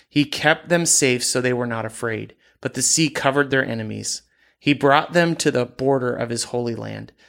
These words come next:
to this land of hills he had won for them. He drove out the nations before them. He gave them their inheritance by lot. He settled the tribes of Israel into their homes. But they kept testing and rebelling against God Most High.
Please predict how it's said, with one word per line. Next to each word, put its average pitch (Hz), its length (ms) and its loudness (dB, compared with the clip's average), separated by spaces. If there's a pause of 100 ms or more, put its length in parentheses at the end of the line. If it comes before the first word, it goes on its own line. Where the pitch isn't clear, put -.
(180)
to 135 80 0
this 151 280 4
land 147 340 4
of 120 200 -6
hills 123 520 2
he 123 160 -4
had 120 120 -2
won 117 300 -6
for 113 120 -10
them. 107 340 -12 (500)
He 143 160 2
drove 147 420 4
out 151 240 2
the 147 80 0
nations 131 460 -2
before 123 420 -6
them. 113 320 -10 (300)
He 147 160 -2
gave 147 280 4
them 170 160 2
their 151 160 4
inheritance 139 640 0
by 120 220 -2
lot. 117 440 -4 (280)
He 147 100 -2
settled 156 400 4
the 156 60 2
tribes 139 440 0
of 127 200 -2
Israel 147 420 4
into 131 240 -2
their 123 160 -4
homes. 110 520 -8 (380)
But 120 100 0
they 143 120 6
kept - 260 0
testing 156 480 2
and 131 140 -2
rebelling 127 500 2
against 120 500 -2
God 113 240 0
Most 107 300 -4
High. 107 320 -6